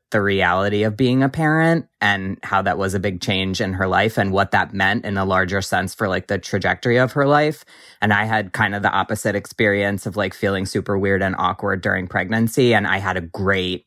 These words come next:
like, very easy postpartum period. I felt like almost like postpartum euphoria that some people talk about. And nursing was really easy. And where Anna went back to work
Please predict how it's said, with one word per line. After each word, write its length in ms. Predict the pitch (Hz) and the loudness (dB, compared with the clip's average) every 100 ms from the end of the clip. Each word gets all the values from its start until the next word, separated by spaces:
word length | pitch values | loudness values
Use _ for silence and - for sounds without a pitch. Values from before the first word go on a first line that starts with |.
| - | -8
like, 180 | 92 - | -6 -2
very 280 | 98 98 95 | 0 0 -2
easy 320 | 101 95 104 | -4 -4 -4
postpartum 600 | 98 113 - 127 120 123 | 0 -2 2 0 2 -2
period. 460 | 127 127 131 123 123 | 0 2 2 2 2
I 140 | 98 | 0
felt 360 | - 101 95 - | -2 -4 -4 -4
like 320 | 92 90 87 _ _ _ - | -4 -6 -10 _ _ _ -2
almost 340 | 110 107 104 | 2 2 2
like 160 | 104 - | 0 0
postpartum 540 | 104 101 104 95 92 | 0 0 2 2 2
euphoria 520 | 98 - 185 156 143 | -2 2 4 4 4
that 180 | 127 135 | 2 0
some 160 | 156 135 | 2 2
people 280 | 135 - 120 | 2 0 0
talk 280 | 135 113 | 2 0
about. 440 | 110 120 110 104 104 | 2 2 4 0 -2
And 300 | 90 90 87 - _ _ _ | -4 -4 -8 -12 _ _ _
nursing 480 | 95 107 143 135 131 | -2 2 2 2 2
was 160 | 123 117 | 2 2
really 240 | 123 110 | 2 2
easy. 760 | - 117 104 110 107 110 107 110 | 0 -2 0 2 2 2 2 0
And 360 | 95 101 95 - | -2 -2 -4 -4
where 320 | 113 107 104 | 0 0 0
Anna 300 | 104 101 101 | -2 0 0
went 280 | 101 101 98 | 0 0 0
back 280 | 104 95 - | 0 -2 -4
to 120 | - | -6
work 540 | 95 98 98 - - | -2 0 -2 -4 -18